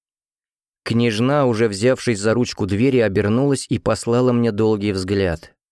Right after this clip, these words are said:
Казалось, она колеблется, затем с шутливой, наигранной досадой протяжно вздохнула.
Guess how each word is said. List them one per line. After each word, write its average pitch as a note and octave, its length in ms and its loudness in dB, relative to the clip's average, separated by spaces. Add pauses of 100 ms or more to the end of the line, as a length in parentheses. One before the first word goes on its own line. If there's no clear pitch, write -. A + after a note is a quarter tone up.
(280)
Казалось, G2+ 540 -2
она G2 200 -2
колеблется, G2 720 -4 (220)
затем G#2 340 -2
с - 20 -10
шутливой, A#2 520 0
наигранной A2 580 0
досадой G#2+ 500 0
протяжно G2+ 540 -2
вздохнула. F2+ 640 -6